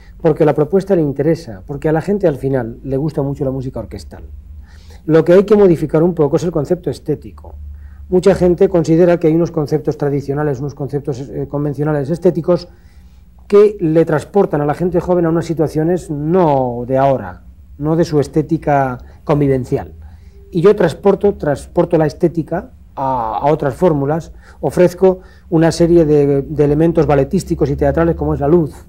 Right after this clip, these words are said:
en los conciertos, es el sonido también, aportado para distribuir mucho más envolvente el sonido, y con la misma base orquestal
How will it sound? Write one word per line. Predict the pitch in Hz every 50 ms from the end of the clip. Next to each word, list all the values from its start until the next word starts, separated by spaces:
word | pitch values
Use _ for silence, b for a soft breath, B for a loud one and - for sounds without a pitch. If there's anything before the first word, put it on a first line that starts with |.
| - - -
en | -
los | - -
conciertos, | - 127 120 104 147 156 135 135 - 123 123 - - - b b b b b b b b b
es | 170 160 - - - -
el | - 151
sonido | 131 - 147 143 165 170 147 139
también, | 139 139 135 139 156 165 165 170 180 - - - - - - - - -
aportado | 123 - - 123 - - 151 147 143 151 147
para | 147 139 139
distribuir | 131 131 131 - - 131 131 147 147 156
mucho | 151 156 170 160 165 156
más | 160 151 143
envolvente | 139 135 139 131 131 147 147 135 147
el | 135
sonido, | - 165 170 185 175 160 175 185 - - - b b b b b b - -
y | 208 190
con | - 190
la | 185 185
misma | 233 240 226 226
base | 220 214 175 180
orquestal | 185 165 - 175 156 - - 180 139 113 113 120